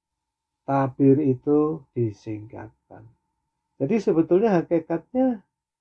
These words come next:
yang menyiksa kita di alam kubur adalah rasa hasut yang ada di dalam hati kita sendiri, rasa tamak yang ada di dalam hati kita sendiri,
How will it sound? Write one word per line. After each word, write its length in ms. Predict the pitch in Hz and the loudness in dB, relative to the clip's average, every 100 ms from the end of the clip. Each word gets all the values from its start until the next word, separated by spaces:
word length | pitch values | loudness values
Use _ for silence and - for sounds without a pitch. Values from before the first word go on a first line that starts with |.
| _ | _
yang 160 | 127 131 | -2 2
menyiksa 640 | 147 196 208 202 208 185 | 4 2 0 -2 -4 -4
kita 640 | - 196 202 202 196 185 - | -6 -4 0 2 2 -2 -8
di 80 | - | -8
alam 320 | 113 117 117 | -4 -4 -4
kubur 560 | 120 123 113 120 120 127 - _ _ _ _ _ _ _ _ _ | -6 -8 -4 -4 -4 -6 -14 _ _ _ _ _ _ _ _ _
adalah 560 | 143 143 139 135 131 135 | -4 0 2 4 2 -2
rasa 320 | 139 143 175 | -4 -2 -2
hasut 400 | 165 170 165 185 180 | 0 0 0 -4 -2
yang 160 | 175 170 | -4 -4
ada 240 | 170 180 | -2 -2
di 320 | 175 170 180 196 _ _ _ | 0 -2 -4 -8 _ _ _
dalam 240 | 127 131 131 | -6 -2 -2
hati 240 | 127 131 | -2 -4
kita 320 | 123 123 131 | -8 -6 -8
sendiri, 400 | - 127 127 123 - _ _ _ _ _ _ 139 | -6 -6 -4 -6 -10 _ _ _ _ _ _ -4
rasa 320 | 139 165 160 | -2 -2 -2
tamak 400 | 170 165 165 165 | 0 0 0 -2
yang 160 | 165 | -2
ada 240 | 160 170 160 | -2 0 -2
di 80 | 160 | -2
dalam 400 | 160 160 175 165 | -2 0 -2 -4
hati 240 | 123 123 127 | -6 -4 -4
kita 320 | 127 123 127 | -8 -6 -8
sendiri, 480 | - 127 123 120 | -8 -4 -2 -2